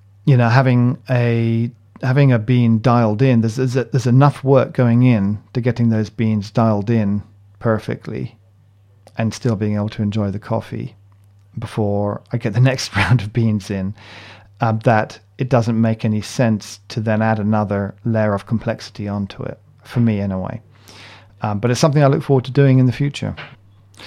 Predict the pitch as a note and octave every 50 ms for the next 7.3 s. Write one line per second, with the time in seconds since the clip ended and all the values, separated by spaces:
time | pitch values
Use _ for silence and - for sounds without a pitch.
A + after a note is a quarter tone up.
0 | - - - - F#3 F3+ C#3+ - - D3+ G3+ A3+ A3 F3+ D3 C3 B2+ B2+ A2+ A2
1 | G2+ A2+ C#3 E3 E3+ F3 D#3+ - - D3 C3 A2+ C#3 B2 B2 A#2 - C3+ C3+ C3
2 | - - - - - - A2 - - - _ _ - A2+ A2 A2+ G#2+ G2+ - -
3 | A2+ G#2+ G#2+ - - - A#2 A2 A2 A2+ A2 A2 A2 - - - C3 B2 A#2+ A#2+
4 | A#2+ A#2 A2+ - - - _ - - B2+ A2 A#2 A#2 A#2 A2+ A2+ A2 A2 G#2+ G#2+
5 | A2 A2+ - _ _ - B2 - - C#3 D3 C#3+ C3+ B2+ A#2+ - - C3 B2+ B2+
6 | B2 A#2+ A#2 A#2 A2 A2 A2 A2 - _ - - A#2+ A#2 A2 - A2+ G#2+ G#2 G2+
7 | F#2+ - - G2 A2+ -